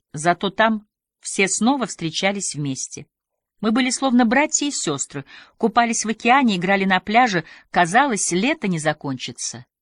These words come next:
Никогда. По вечерам все собирались вместе. Ели, пили, плясали. Иногда устраивали фейерверк.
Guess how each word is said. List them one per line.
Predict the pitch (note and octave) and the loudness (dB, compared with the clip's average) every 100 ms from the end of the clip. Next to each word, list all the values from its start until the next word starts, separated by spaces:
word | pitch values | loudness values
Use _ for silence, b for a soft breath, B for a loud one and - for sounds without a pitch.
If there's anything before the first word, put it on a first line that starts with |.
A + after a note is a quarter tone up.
| _ - | _ -2
Никогда. | A3+ - A3+ F3 B2+ G#2+ _ _ _ _ _ _ _ _ _ _ _ _ | 0 0 -2 -2 -6 -8 _ _ _ _ _ _ _ _ _ _ _ _
По | G3 | 0
вечерам | F#3+ F#3 G3+ A#3+ D4 - _ _ _ _ | 0 2 2 2 0 -8 _ _ _ _
все | - C4+ | -4 -2
собирались | - A#3+ B3 A#3 - | 0 0 2 0 -2
вместе. | F3 C3 A2+ - - A#2+ _ _ _ _ _ _ _ - | 0 0 -2 -8 -10 -14 _ _ _ _ _ _ _ -12
Ели, | A#2+ C#3+ G#3+ G#3+ C#3 | -4 0 0 0 -2
пили, | - F3+ F3 | -4 -4 -4
плясали. | - A#2 - C#3+ D3+ E3 C#3 _ _ _ _ _ _ | -6 -6 -4 0 0 0 -6 _ _ _ _ _ _
Иногда | E3 E3+ E3+ D#3 F3+ | 0 2 4 4 4
устраивали | - D#3 D3+ D3 D#3 | 2 0 2 2 -4
фейерверк. | D#3 D#3 D#3 C3 A#2+ - - | -4 -4 -2 -4 -6 -8 -20